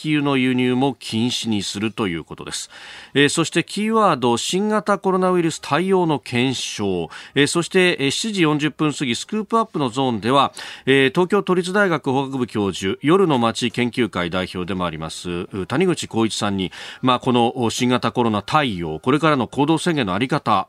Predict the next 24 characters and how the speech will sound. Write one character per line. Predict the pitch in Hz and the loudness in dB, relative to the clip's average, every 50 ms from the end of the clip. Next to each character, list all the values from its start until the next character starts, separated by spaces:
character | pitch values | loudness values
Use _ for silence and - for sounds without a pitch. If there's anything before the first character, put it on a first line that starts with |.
| _ - | _ -4
な | 110 117 | -2 -2
ど | 110 110 | 0 0
な | 104 92 | -2 -4
ど | 76 78 - - | -6 -8 -12 -8
に | - 123 113 | -8 -6 -4
つ | - 151 | -2 -4
い | 127 | -2
て | - 160 | 0 0
も | 170 170 151 117 | 0 0 0 -2
聞 | - 113 | -4 -6
い | 98 82 | -6 -6
て | - 98 92 | -4 -4 -4
い | 104 - 92 | -4 -6 -10
き | - - | -14 -14
た | - - 80 80 | -8 -8 -8 -8
い | 73 _ - | -8 _ -4
と | - 135 135 139 - _ | -2 0 0 0 -4 _
思 | - 82 82 | -12 -12 -12
っ | 80 | -12
て | _ - 73 | _ -14 -14
お | 73 | -12
り | 73 | -8
ま | 80 82 | -6 -6
す。 | - - _ | -6 -6 _